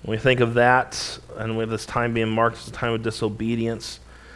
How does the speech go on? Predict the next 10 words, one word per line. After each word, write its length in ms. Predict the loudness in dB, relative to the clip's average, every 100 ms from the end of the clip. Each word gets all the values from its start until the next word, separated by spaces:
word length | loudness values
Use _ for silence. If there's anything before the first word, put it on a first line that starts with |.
| -8
indicates, 680 | 0 2 4 4 4 -2 -4
you 80 | -4
think 260 | -2 -2 4
about 240 | 4 6
this, 220 | 4 4
there'll 80 | 2
be 140 | 4
a 80 | 2
total 420 | 2 -2 0 0
disregard 920 | 0 -2 -2 -2 -2 2 6 6 4